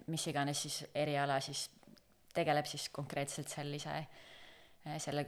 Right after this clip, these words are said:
põhihaiguse raviga, siis peaks tegelikult, äh, suunama patsiendi,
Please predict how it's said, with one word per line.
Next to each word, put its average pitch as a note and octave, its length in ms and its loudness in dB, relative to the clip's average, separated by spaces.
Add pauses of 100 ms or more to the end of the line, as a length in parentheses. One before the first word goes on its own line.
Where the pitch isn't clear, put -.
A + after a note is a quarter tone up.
(340)
põhihaiguse D3+ 520 2
raviga, D3+ 480 4
siis - 240 -6
peaks D3 380 2
tegelikult, C#3+ 680 -2
äh, C#3+ 140 6
suunama C#3+ 480 0 (180)
patsiendi, D3 880 -2